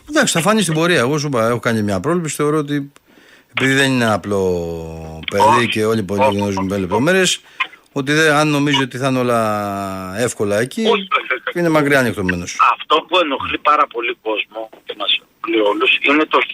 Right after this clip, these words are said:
Speaker 2: σκηνικό και που είχε σταθεί, που είχε φτιαχτεί. Δηλαδή,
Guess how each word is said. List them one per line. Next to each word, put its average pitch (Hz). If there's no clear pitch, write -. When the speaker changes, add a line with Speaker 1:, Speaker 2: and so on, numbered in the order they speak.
Speaker 2:
σκηνικό 120
και 139
που -
είχε 156
σταθεί, -
που -
είχε 165
φτιαχτεί. 139
Δηλαδή, 131